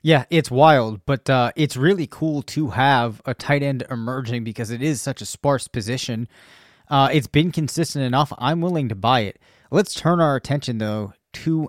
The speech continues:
Aaron Rodgers, who's had, by all accounts, a really strong season.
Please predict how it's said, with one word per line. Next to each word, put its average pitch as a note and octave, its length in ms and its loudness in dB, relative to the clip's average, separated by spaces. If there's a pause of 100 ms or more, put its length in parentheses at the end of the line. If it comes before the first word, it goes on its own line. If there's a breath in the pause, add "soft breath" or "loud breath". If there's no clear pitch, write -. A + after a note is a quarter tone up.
Aaron C3 420 0
Rodgers, A#2 600 0 (340 soft breath)
who's C3+ 160 0
had, C3+ 360 4
by C3 240 6
all D3+ 240 4
accounts, C3+ 480 0
a C#3+ 120 0
really C#3 380 0
strong B2+ 400 -2
season. C3 480 -4